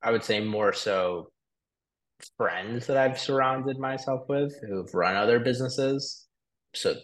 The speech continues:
that's in regards to business. In terms of, like, my personal life,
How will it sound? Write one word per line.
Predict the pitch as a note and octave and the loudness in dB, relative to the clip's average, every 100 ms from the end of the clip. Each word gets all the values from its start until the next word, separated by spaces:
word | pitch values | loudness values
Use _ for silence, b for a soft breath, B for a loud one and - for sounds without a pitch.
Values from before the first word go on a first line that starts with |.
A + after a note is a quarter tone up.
| - _ | -16 _
that's | - F#2+ F2+ | 0 0 -2
in | |
regards | D#2+ D2+ D#2 D#2+ | -6 0 0 0
to | F#2+ | -2
business. | F2+ F2+ G2 G#2+ - | -2 -2 -2 -4 -4
In | G#2+ | -4
terms | - A#2+ A2+ | 2 2 4
of, | G#2 | 4
like, | F#2 - | 2 0
my | F#2+ E2 - | -2 -2 -2
personal | A#2 B2 C#3+ C#3+ | 0 0 0 2
life, | D3 D3 | 4 4